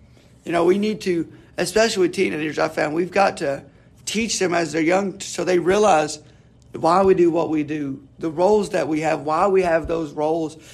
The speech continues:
you know, the importance of those biblical roles that God has given us. And, you know, I think in our culture today, you know, it,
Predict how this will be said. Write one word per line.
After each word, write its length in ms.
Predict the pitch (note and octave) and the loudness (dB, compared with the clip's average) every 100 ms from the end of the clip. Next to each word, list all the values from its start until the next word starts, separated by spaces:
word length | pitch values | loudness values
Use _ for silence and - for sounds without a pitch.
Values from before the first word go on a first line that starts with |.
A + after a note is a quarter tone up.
| - E3 | -10 0
you 60 | |
know, 100 | G3 | 2
the 100 | F#3+ | 2
importance 420 | F#3 F3+ G#3 G#3+ E3+ | -2 -2 -2 -2 -2
of 100 | E3 | 0
those 300 | F#3+ D#3+ - | 0 -2 -8
biblical 600 | C#3 G3 G3 G3 F3+ E3 | -4 0 0 0 -2 0
roles 460 | E3 F#3 F3+ D3+ | 2 4 4 2
that 160 | D#3 C3+ | -4 0
God 240 | E3 F3+ | 2 2
has 140 | D#3 - | 0 -2
given 240 | E3 E3 | -4 -2
us. 220 | D3+ C#3+ | -4 -4
And, 200 | D3 C#3+ - - - - | -8 -8 -14 -20 -20 -14
you 80 | - | -4
know, 80 | D#3+ | -2
I 80 | D#3+ | 0
think 200 | F#3+ E3+ | -2 -2
in 80 | D#3+ | -4
our 100 | D#3 | -4
culture 400 | F3 F3+ - C#3 | -4 -4 -6 -6
today, 320 | D3 E3+ F#3 | -2 2 2
you 160 | D3+ | 0
know, 180 | D3+ D3+ | -2 -2
it, 220 | E3 - | -2 -6